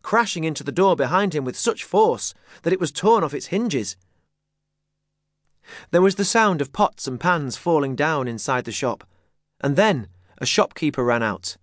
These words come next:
a look of shock on his face. He pointed his finger accusingly at Thud and shouted, "You! You did that!" The dazed figure of the bully staggered out of the shop,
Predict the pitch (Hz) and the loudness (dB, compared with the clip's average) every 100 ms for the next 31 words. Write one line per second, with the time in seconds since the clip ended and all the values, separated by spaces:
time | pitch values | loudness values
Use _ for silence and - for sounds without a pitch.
0 | _ _ - 135 156 - - 185 139 117 | _ _ -2 0 0 -2 0 2 2 -2
1 | 101 - 117 98 - - _ _ _ _ | -6 -4 -4 -2 -6 -8 _ _ _ _
2 | _ _ _ _ _ _ _ - - 185 | _ _ _ _ _ _ _ -8 0 2
3 | 196 220 180 147 131 190 180 135 127 - | 4 4 2 -2 -2 0 2 2 0 -2
4 | 202 156 131 123 - - 170 131 127 - | 0 0 0 -2 -4 0 2 2 -2 -2
5 | 175 160 160 - _ _ _ _ _ _ | 0 0 -4 -6 _ _ _ _ _ _
6 | _ _ - - 294 269 269 262 185 _ | _ _ -8 0 4 4 4 4 4 _
7 | _ _ - 320 320 302 190 247 214 147 | _ _ -6 0 2 0 0 0 0 0
8 | 247 277 240 - _ _ _ _ _ _ | 2 4 2 -4 _ _ _ _ _ _
9 | _ _ _ _ _ _ _ _ _ _ | _ _ _ _ _ _ _ _ _ _
10 | _ _ - 127 151 170 214 180 - - | _ _ -20 -2 0 4 6 4 0 -4
11 | 156 139 107 123 156 160 117 - - 139 | 0 2 0 0 0 2 0 -2 -4 -2
12 | 120 135 139 139 131 - 131 - | 0 0 0 -4 -8 -2 -2 -2